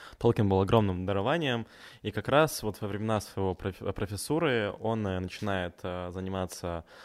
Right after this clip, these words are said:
созданием своей вселенной, он прорабатывает, э, э,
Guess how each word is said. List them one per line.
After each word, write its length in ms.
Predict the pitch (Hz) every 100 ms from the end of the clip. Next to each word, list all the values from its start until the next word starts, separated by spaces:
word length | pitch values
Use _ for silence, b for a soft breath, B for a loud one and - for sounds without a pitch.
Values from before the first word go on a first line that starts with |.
| B
созданием 540 | - 110 101 101 92
своей 200 | 90 98
вселенной, 540 | 95 110 120 170 156 135
он 240 | - 101
прорабатывает, 920 | - 95 95 104 101 95 92 92 90 -
э, 420 | 95 92 92 90 B B B B B B
э, 200 | - 110